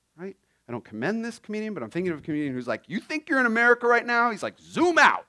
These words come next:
right? Like, like, you, like, you're on a rock flying through space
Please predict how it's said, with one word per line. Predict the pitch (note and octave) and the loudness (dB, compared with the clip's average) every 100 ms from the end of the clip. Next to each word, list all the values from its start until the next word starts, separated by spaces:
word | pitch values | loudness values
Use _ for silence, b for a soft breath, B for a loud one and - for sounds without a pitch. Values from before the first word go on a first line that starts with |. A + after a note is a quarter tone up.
| - | 8
right? | F3+ A3+ | 10 10
Like, | F3+ D#3+ B B B | 8 6 B B B
like, | F3 F#3+ F#3+ b b b F3+ - | 8 8 8 b b b -18 -8
you, | F#3+ | 2
like, | G3 G3 G3 | 4 4 6
you're | D4 | 6
on | |
a | D4 | 8
rock | G#3 F3 C#4 C#4+ A3 | 6 6 8 6 4
flying | - - C4+ C#4+ C#4+ D#4+ D#4+ | -10 -8 2 4 4 2 0
through | D4 - C4+ B3 | -2 -4 -2 -2
space | - - B3+ A#3+ - - - - | -4 0 4 4 2 -8 -14 -16